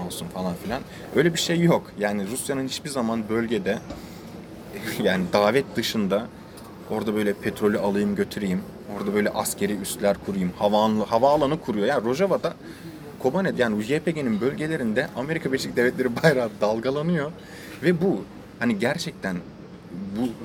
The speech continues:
bu bir suçlamadır. Ben suçluyorum böyle açık ve net ama bu suçlama zaten karşı taraf yani Y P G tarafından açıkça söylenen bir şey. Yılını unuttum. Yıllar önce yani Suriye Savaşı'nın yeni başladığı dönemlerde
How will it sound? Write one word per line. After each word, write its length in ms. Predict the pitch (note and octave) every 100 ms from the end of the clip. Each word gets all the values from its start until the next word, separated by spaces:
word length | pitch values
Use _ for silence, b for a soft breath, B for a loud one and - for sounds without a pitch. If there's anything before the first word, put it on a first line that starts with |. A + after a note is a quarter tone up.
| G#2+
bu 100 | A#2+
bir 40 | E3
suçlamadır. 680 | - - D#3+ E3 D#3+ E3+ -
Ben 100 | G#2+
suçluyorum 640 | G#2 - - D#3+ E3 G2+ F#2
böyle 360 | F2+ G#2 E3+ - - - - -
açık 260 | A#2+ G#2+
ve 80 | A2+
net 160 | A#2+ F3 -
ama 280 | D#3+ E3+ B3 B B B
bu 120 | A#2+ D#3
suçlama 460 | F3+ - E3+ G#3
zaten 320 | F3+ G3 G#2
karşı 380 | F#2 A2+ - -
taraf 240 | C3+ C3 C3 - - F2+
yani 240 | G2 F2+ F#2+
Y 60 |
P 160 | F#2 G#2
G 200 | D3+ D3
tarafından 420 | B2+ B2 C3 G#2
açıkça 380 | F#2+ - - F#3+
söylenen 460 | - G2+ F2 F2 F2
bir 40 | -
şey. 160 | F#2 F2 B B B A#2
Yılını 400 | B2 C#3 G3 G3+
unuttum. 480 | E3+ F3+ - C3 A2+
Yıllar 300 | A2 C#3+ D#3+
önce 260 | A2 F#2+
yani 120 | F#2+ F2+
Suriye 280 | A#2 C3+
Savaşı'nın 520 | C3 B2 A#2 A#2+ A2+ G2
yeni 200 | B2 C#3
başladığı 460 | A#2+ - A2 B2+
dönemlerde 640 | A#2 G2 F#2 F2+ F2+ A2